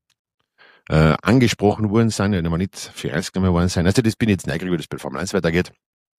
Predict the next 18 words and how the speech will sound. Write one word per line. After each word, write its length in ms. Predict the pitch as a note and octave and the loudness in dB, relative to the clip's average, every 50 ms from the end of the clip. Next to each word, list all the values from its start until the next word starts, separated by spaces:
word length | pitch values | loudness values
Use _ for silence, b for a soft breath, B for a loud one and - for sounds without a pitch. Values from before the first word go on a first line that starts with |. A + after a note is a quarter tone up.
| _ _ _ _ _ _ - _ | _ _ _ _ _ _ -20 _
Was 140 | - F2+ E2 | -8 -4 0
haben 80 | F#2 | 2
wir 100 | F#2 E2 | 2 2
sportlich 360 | D#2+ - - F2 E2+ - F2+ - | 2 2 2 2 2 0 -2 0
süß 220 | - A2 A2 - | 0 0 0 0
noch? 180 | F2 D2 - - | -2 -4 -4 -8
Skispringen 600 | - - - G2+ G#2 - - - G2 F#2+ G2 F2+ | -10 -6 -2 -2 -2 0 0 0 2 2 4 2
ist 80 | F2 F2 | 2 0
jetzt 160 | F#2+ E2+ - | 0 0 0
auch 160 | D#2+ C#2 D#2 | 0 0 2
vorbei, 300 | F2+ - F#2+ - F2 F#2 | 2 0 2 2 2 2
das 180 | G2 F#2+ - - | 4 2 2 2
Wochenende. 480 | G2+ G2 G#2 G2+ F#2+ F#2 F#2 F#2 F#2 - B B B B B B B B B B B B B B B B _ - | 2 4 4 4 4 4 4 4 2 0 B B B B B B B B B B B B B B B B _ -2
Der 100 | E2 D#2+ | -2 -2
Preutz 640 | - - E2+ F2 F#2+ A#2 B2+ - - - - - - _ _ | 0 0 2 4 4 4 4 2 -2 -6 -8 -10 -14 _ _
ist 420 | - G#2+ G#2+ - - - - - | -6 -4 -4 -4 -4 -6 -6 -2
Weltcupsieger 640 | E2+ F#2+ G#2 - - A#2 - - - A2 G2+ G#2 F#2+ | 0 0 0 0 -2 -2 -2 0 -2 -2 0 0 2
geworden. 320 | F2 F#2+ F#2+ F#2+ F#2 E2 | 2 2 2 0 -2 -4